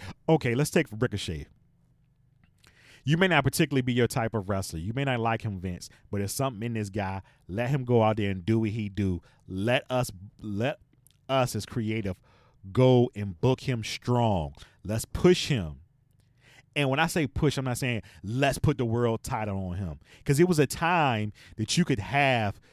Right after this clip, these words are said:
somebody with the Intercontinental title and they would be just as big. The fans will respond and erupt for the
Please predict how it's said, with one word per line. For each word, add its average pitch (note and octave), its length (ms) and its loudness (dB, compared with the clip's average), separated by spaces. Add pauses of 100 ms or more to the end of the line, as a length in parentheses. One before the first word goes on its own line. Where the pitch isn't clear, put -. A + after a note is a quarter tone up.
somebody C#3+ 400 4
with B2 140 0
the B2 180 -4
Intercontinental A#2 720 0
title A2 420 -2 (320)
and E3 140 0
they F#3 140 10
would F3 100 8
be D#3 140 2
just D3 260 4
as C#3+ 100 2
big. B2 440 0 (2500)
The C3 80 2
fans D#3+ 440 2
will C#3+ 120 2
respond C3 760 0
and B2 140 -2
erupt A#2+ 360 0 (300)
for C3 160 -4
the B2+ 100 -6